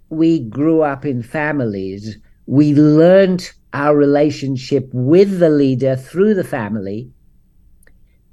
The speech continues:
And that was part of what I call the external hard wiring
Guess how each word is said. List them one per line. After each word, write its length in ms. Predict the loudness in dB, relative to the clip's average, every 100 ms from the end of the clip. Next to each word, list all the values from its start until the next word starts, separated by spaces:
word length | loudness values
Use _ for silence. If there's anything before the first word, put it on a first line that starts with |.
| _
And 260 | -2 0 0
that 540 | 0 2 2 -2 -6 -20 _ -4
was 220 | -2 -2
part 400 | -4 -2 0 0
of 140 | -2
what 160 | -2 -2
I 120 | -2
call 280 | -4 -4 -4
the 160 | -4 -8
external 580 | -10 -2 0 2 0
hard 360 | -2 -4 -4 -4
wiring 760 | -2 -2 -2 -2 -4 -6 -12